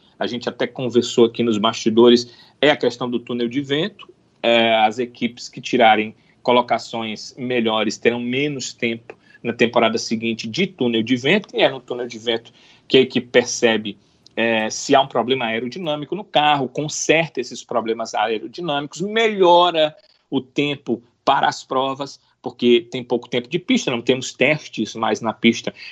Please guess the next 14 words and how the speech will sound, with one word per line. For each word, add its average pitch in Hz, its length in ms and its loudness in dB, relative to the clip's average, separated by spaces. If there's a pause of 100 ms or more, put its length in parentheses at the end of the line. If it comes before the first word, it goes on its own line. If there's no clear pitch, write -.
em 127 160 4
meio 117 200 8
às 113 80 4
temporadas, 156 420 0
são 127 140 -4
pouquíssimos, 127 680 -2
alguns 120 240 -2
que - 80 4
ocorrem 117 340 0 (180)
são 139 180 2
os - 120 -8
testes 120 480 0
de 113 100 -2
pneus, 156 480 0